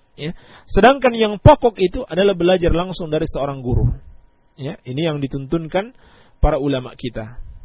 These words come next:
Taib. Kemudian yang kedua, yang sangat penting sekali, seorang yang membaca sebuah buku atau mendengarkan kaset-kaset, dia sudah bisa membedakan. Ya, dia sudah bisa membedakan mana buku yang layak dibaca,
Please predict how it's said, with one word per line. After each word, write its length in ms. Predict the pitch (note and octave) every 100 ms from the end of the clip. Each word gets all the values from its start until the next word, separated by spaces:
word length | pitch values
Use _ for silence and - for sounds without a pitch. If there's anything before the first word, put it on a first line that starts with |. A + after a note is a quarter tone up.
| - - -
Taib. 240 | B2+ A2 - - - -
Kemudian 400 | - D#4 C#4 C4
yang 80 |
kedua, 240 | C4 B3+ A3+
yang 160 | A3+
sangat 320 | A3+ D4+ D4 C#4+
penting 320 | B3+ B3 A#3+
sekali, 400 | - B3+ C#4 E4+ - _ _ _ _ _ _
seorang 480 | - A3+ C4+ C4 A3+
yang 160 | A#3+ C4+
membaca 400 | A3+ A3 C4 -
sebuah 400 | A3+ A3 A3 G#3
buku 400 | A#3+ A#3+ A3 G#3+ - _ _ _
atau 160 | D3+ F3+
mendengarkan 560 | G3 G#3+ A#3+ A#3+ G#3+
kaset-kaset, 560 | G#3+ G3 G3+ G#3 D3+ A3
dia 160 | G3+ D4
sudah 240 | B3+ A#3+
bisa 240 | C4+ B3
membedakan. 800 | B3+ A#3+ A#3 A#3 C4 B3+ E3+ G#2+ _ _ _ _ _ _
Ya, 200 | - C3 - - -
dia 120 | F#3+
sudah 160 | A#3+ G#3+
bisa 240 | B3+ B3+
membedakan 640 | A3 G#3 G3+ G#3+ B3+ - A#3+
mana 320 | G#3+ C#4 B3+
buku 240 | A#3 C#4
yang 160 | A#3 G3+
layak 400 | G#3+ A#3+ B3 G#3
dibaca, 560 | G3 G#3 A3+ C#4 C4+